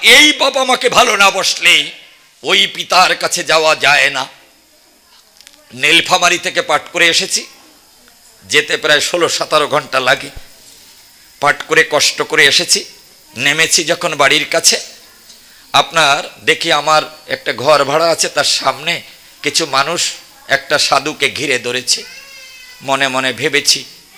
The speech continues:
আমার ভাড়াটে যদি অন্যায় করে, তাহলে তো মাপ আমাকে চাইতে হবে। আর নারী ঘড়ি তো ব্যাপার হলে পরে জরিপানা, জুতার বাড়ি তো আমার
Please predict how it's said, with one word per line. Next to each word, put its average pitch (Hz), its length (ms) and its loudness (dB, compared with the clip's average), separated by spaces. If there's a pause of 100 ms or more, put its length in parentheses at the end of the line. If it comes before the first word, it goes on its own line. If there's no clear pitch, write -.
(300)
আমার 135 300 0
ভাড়াটে 135 460 0
যদি 127 240 -4
অন্যায় 123 360 0
করে, 170 320 -2 (560)
তাহলে 131 220 2
তো 139 160 -6
মাপ 123 340 -2
আমাকে 147 340 -2
চাইতে 139 420 0
হবে। 123 240 0
আর 123 80 2
নারী 123 300 0
ঘড়ি 147 320 -6
তো 160 100 0
ব্যাপার 135 380 2
হলে 165 240 2
পরে 156 220 0
জরিপানা, 139 600 0
জুতার 131 400 0
বাড়ি 135 180 2
তো 170 120 -4
আমার 143 220 2